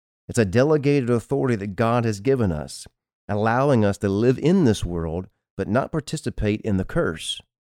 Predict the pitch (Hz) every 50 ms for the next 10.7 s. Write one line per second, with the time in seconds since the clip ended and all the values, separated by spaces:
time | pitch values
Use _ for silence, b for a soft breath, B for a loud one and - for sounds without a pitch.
0 | _ _ _ _ _ _ _ _ _ _ _ _ _ _ _ _ _ _ _ _
1 | _ _ - 110 123 127 131 151 127 - - 143 160 180 - 120 117 120 117 -
2 | - 123 113 110 110 120 123 120 113 104 92 107 127 147 - - 87 82 - _
3 | _ _ _ _ _ _ _ _ _ _ _ _ _ _ _ _ _ _ - 113
4 | 113 113 113 110 107 - - 131 127 127 127 120 - 123 127 139 135 123 101 -
5 | 110 98 92 95 92 78 90 85 82 80 - _ _ _ _ _ _ _ - 98
6 | 95 98 107 123 127 110 92 - 98 95 - - 101 95 - _ _ _ - 87
7 | 85 82 90 101 120 - 143 135 120 131 139 127 123 107 - 113 113 110 - -
8 | 113 120 113 101 - - - 131 127 113 87 98 90 - 107 - - - - 139
9 | 127 - 131 127 123 131 123 - _ - 139 135 113 107 104 104 - 110 104 104
10 | 104 104 110 123 127 120 110 92 85 85 90 101 101 -